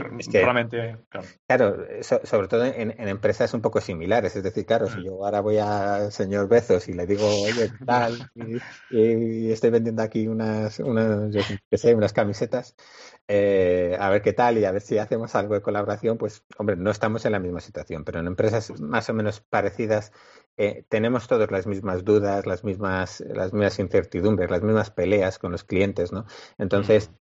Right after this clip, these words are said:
Speaker 1: tú ya tienes una cierta relación donde esa, esa conversación es como más fácil tenerlas. Y ya te digo, eh, dentro de lo que son partners, eh,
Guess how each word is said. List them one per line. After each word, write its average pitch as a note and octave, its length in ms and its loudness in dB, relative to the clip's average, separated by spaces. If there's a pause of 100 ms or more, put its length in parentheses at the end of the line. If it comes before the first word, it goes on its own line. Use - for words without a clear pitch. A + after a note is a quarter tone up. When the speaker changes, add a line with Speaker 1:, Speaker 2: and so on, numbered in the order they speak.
(120)
Speaker 1:
tú C3 100 0
ya A#2+ 160 4
tienes B2 260 -2
una A#2 160 0
cierta A2+ 320 -2
relación A2 460 -4
donde G#2 240 0
esa, A2 300 -2
esa A2 300 -2
conversación A2 800 -2 (220)
es - 180 -6
como A2 320 0
más G#2 260 -2
fácil A2+ 360 -4
tenerlas. F2+ 640 -8
Y F#2+ 80 -8
ya F#2+ 120 2
te F#2+ 120 -2
digo, F#2+ 340 0
eh, F2 320 -2
dentro G#2 360 2
de G#2 80 4
lo G#2 120 2
que G#2 100 -4
son G2+ 380 -2
partners, G2 760 -2
eh, F#2 680 0